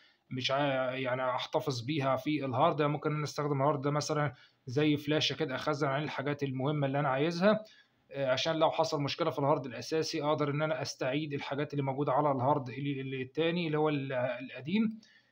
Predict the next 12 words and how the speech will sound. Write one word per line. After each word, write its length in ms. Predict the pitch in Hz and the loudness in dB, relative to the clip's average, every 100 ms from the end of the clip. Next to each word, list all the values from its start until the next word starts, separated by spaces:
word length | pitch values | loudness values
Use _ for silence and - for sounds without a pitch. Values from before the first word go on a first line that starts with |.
| _ - | _ -8
تمام. 460 | 127 165 214 185 - - | 0 4 4 0 -6 -14
آه، 300 | 135 139 147 | -6 -4 -2
برضو 300 | 143 156 151 | 0 0 0
ممكن 280 | 156 147 151 | -4 -4 -6
ندخل 280 | 156 - 131 | -4 -4 0
على 240 | 143 143 | 2 2
كليك 320 | 143 147 - | 0 -4 -4
يمين 500 | 139 143 147 147 135 | -4 -2 -2 -2 -4
مانج، 440 | 131 156 202 208 - - _ _ _ _ _ _ _ _ _ - | -2 0 0 -2 -8 -12 _ _ _ _ _ _ _ _ _ -8
تمام، 440 | 127 156 160 139 | -2 0 0 -2
ديسك 340 | 135 156 - 143 | -2 -2 -2 -4
مانجمنت 800 | 135 147 123 127 143 202 214 | -2 -2 -4 -4 0 0 0